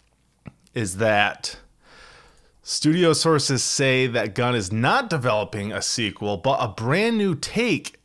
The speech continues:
on the D C property, which features D C villains Deadshot, Harley Quinn, the Joker, Captain Boomerang, and Killer Croc,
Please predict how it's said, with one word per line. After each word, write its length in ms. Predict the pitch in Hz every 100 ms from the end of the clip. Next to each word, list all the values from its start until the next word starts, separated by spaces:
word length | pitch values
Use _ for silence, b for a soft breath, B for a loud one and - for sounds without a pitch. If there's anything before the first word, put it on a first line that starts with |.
| _
on 160 | 123 120
the 80 | 107
D 260 | 92 120
C 280 | 123 127 110
property, 680 | - 131 135 131 95 82 78 B B
which 240 | 120 123
features 580 | - 131 123 107 120 95
D 220 | 85 139
C 220 | 131 131 120
villains 400 | 117 113 107 82
Deadshot, 580 | 127 127 110 127 120
Harley 300 | 107 117 120
Quinn, 260 | 117 127 117
the 80 | 104
Joker, 480 | 95 117 113 113 107
Captain 440 | 117 107 - 101
Boomerang, 600 | 98 117 117 110 110 110
and 140 | 92 98
Killer 300 | 120 113 101
Croc, 480 | - 107 104 -